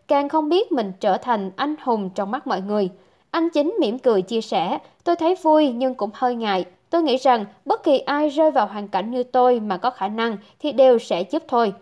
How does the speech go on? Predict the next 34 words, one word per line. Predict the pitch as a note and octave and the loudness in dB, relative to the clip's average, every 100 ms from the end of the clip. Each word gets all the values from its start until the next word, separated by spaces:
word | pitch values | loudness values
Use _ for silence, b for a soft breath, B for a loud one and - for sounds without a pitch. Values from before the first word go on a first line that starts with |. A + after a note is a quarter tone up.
| _ _ _ - | _ _ _ -4
Mình | C#4+ C#4+ | -2 2
làm | C#4+ C4+ | 4 2
vì | C4 C4+ | 4 4
lương | C4+ D4+ | 4 0
tâm | D4+ C#4+ C#4 | 2 2 2
chứ | C#4 E4+ | -2 -2
không | D4+ C4+ | -2 -2
phải | A#3+ F#3+ | -2 -2
vì | B3 C4+ | -2 -6
danh | F#3 A#3 A#3 | -2 -4 -4
xưng | - B3 A#3 | 0 0 0
người | A3 F#3 | -2 -2
hùng | G3 G#3+ F#3 B B | -2 -4 -4 B B
hay | D#4+ | 0
anh | E4 D#4 | 0 0
hùng | C4+ G#3 | -2 -4
gì | F#3+ G3 | -6 -4
cả. | G3+ E3 A#3 D#4+ b b - | 0 0 0 -2 b b 2
Cứu | D4 G4+ | 4 4
được | D#4+ A#3+ | 2 0
người | A#3 G#3+ | 0 0
là | G3+ G3 | 0 0
tôi | F#3+ A#3+ A3+ | 0 -4 -2
vui | A#3 | -4
rồi. | A3 G#3+ G3 F#3 B B _ | -2 2 2 0 B B _
Bản | A#3 C#4 | 0 0
thân | - E4+ E4 | 0 0 0
không | F4 E4 | -2 -2
phải | D#4 A3+ G3 | -2 -2 0
là | C#4+ | 0
người | A#3 A3 | -2 -4
sợ | G#3 G#3 | -2 -2
độ | F#3+ F#3+ | 0 -2
cao, | F#3+ B3 B3 | 2 4 4